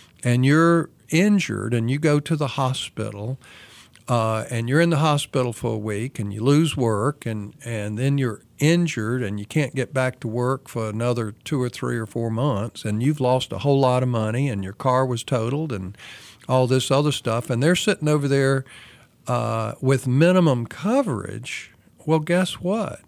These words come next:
Y-, you're screwed unless you have really good insurance yourself with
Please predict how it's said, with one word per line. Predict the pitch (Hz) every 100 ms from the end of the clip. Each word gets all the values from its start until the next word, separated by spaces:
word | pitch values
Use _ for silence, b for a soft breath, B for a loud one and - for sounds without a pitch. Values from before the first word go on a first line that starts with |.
| _
Y-, | 127 135 -
you're | 156 214
screwed | 202 - 160 190 214 104 101 - -
unless | 131 131 139 143 147 -
you | 127 147
have | 127 120 95 98 123 - B B B B B -
really | 117 127 147 175 180
good | 143 143 143
insurance | 151 - 123 113 110 -
yourself | - 110 - - 170 202 131 92 101 - - _ _
with | 120 123 131 131